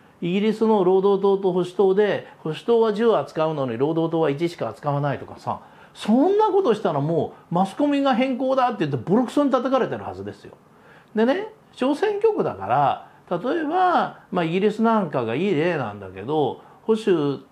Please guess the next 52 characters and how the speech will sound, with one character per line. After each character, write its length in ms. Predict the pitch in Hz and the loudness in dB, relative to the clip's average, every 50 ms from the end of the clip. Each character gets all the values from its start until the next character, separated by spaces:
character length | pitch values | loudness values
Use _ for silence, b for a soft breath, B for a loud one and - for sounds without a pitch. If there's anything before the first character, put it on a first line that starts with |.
| _ _ _ | _ _ _
党 220 | - 202 196 202 190 | 0 2 2 2 2
対 240 | 196 220 196 160 143 | 2 0 2 2 2
労 220 | 143 147 156 156 | 2 0 0 0
働 260 | 160 160 160 156 160 | -2 -2 -4 -4 -4
党 220 | - 165 156 156 151 | -2 -2 -2 -2 -2
が 160 | 160 156 143 | -2 -4 -4
三 260 | - 185 180 196 196 | -2 -4 -4 -4 -2
対 300 | 220 240 220 180 147 123 | 0 0 0 0 0 -2
一 180 | 117 - 160 156 | -6 -6 -8 -4
ぐ 140 | 165 180 | -2 0
ら 180 | 165 135 104 101 | 0 -2 -2 -4
い 60 | 95 | -8
に 120 | 90 95 104 | -12 -8 -6
な 120 | 135 175 | -4 -4
っ 100 | 196 - | -4 -4
た 100 | - 113 | -8 -10
時 220 | - - 113 - | -8 -8 -6 -4
だ 100 | 175 160 | -4 -4
っ 80 | 113 - | -4 -6
て 60 | - - | -10 -12
あ 220 | - - 208 320 | -2 -2 -2 0
る 140 | 392 339 196 | 0 -2 -4
ん 80 | 135 | -4
だ 100 | 110 95 | -8 -10
け 100 | - 90 | -12 -10
ど、 320 | 101 127 139 135 110 - B B B B B B | -4 -2 -2 -2 -2 -6 B B B B B B
そ 120 | - - 254 | -4 -2 -2
の 80 | 302 415 | 0 0
時 320 | 453 - 554 554 554 453 247 | 0 0 0 0 0 0 0
だ 100 | 170 160 | 0 0
っ 80 | 160 | 0
て 120 | - 196 151 | -2 -4 -2
平 280 | 113 120 147 160 196 | -2 -2 -2 0 0
等 140 | 202 220 240 | 2 2 2
に 80 | 262 262 | 2 0
扱 300 | 262 254 - - 370 427 | -2 -2 -2 0 2 2
う 40 | 415 | 2
わ 120 | 349 - | 2 0
け 80 | - 113 | -4 -6
で 100 | 101 - | -10 -10
す 120 | - - | -12 -12
よ。 200 | 87 - - - - B B B B B B B B B | -14 -14 -14 -16 -20 B B B B B B B B B
で 140 | 226 302 339 | 0 0 2
も、 420 | 320 294 240 202 147 107 - - - | 2 2 4 4 2 0 -4 -10 -8
日 180 | 185 180 233 302 | -4 -2 -2 0
本 240 | - 453 508 494 - | 4 2 2 2 4
っ 40 | |
て 80 | - 196 | 2 2
い 60 | 156 131 | 2 2
う 120 | 131 120 | 0 0
国 240 | - 143 135 127 123 | 0 0 0 0 0
は、 420 | 127 160 180 165 131 - B B | 0 0 0 0 -2 -2 B B